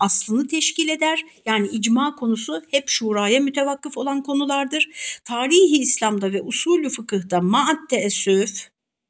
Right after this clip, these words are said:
ne yazık ki, bu şura düsturu,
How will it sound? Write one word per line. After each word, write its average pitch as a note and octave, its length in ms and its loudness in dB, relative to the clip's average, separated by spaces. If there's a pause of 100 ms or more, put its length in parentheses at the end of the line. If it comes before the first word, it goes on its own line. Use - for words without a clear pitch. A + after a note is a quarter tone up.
(120)
ne A3 120 -4
yazık G3 360 -4
ki, G#3+ 320 -2 (580)
bu D#4+ 100 2
şura C4 600 2
düsturu, G3+ 840 0